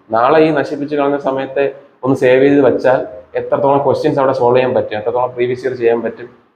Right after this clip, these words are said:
എന്നൊരു കാര്യം. എല്ലാ ദിവസവും ഇതിങ്ങനെ ഓരോ, പഠിക്കുന്ന ഓരോ മണിക്കൂറും ഇതിന് വേണ്ടിയിട്ടാ എന്നുള്ളൊരു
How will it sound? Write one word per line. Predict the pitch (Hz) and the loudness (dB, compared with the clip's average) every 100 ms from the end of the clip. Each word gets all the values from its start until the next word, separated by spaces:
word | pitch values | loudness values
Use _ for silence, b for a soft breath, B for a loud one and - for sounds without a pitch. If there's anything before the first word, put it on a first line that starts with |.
| _ | _
എന്നൊരു | 120 120 120 | 2 4 4
കാര്യം. | 107 104 | 2 2
എല്ലാ | 107 156 | 2 4
ദിവസവും | 208 190 196 156 | 4 4 2 0
ഇതിങ്ങനെ | 135 131 123 120 - _ _ 120 | 0 -2 -2 -4 -10 _ _ 2
ഓരോ, | 143 190 202 - - - _ 131 - | 4 4 4 2 -6 -14 _ -20 -6
പഠിക്കുന്ന | 131 151 175 | -2 0 2
ഓരോ | 196 156 185 208 196 | 4 4 4 4 4
മണിക്കൂറും | 175 165 190 190 151 | 2 2 2 2 2
ഇതിന് | 160 | 2
വേണ്ടിയിട്ടാ | 175 170 170 175 170 156 | 4 4 4 2 4 2
എന്നുള്ളൊരു | 156 156 147 156 156 160 | 2 -4 -6 -2 -2 -2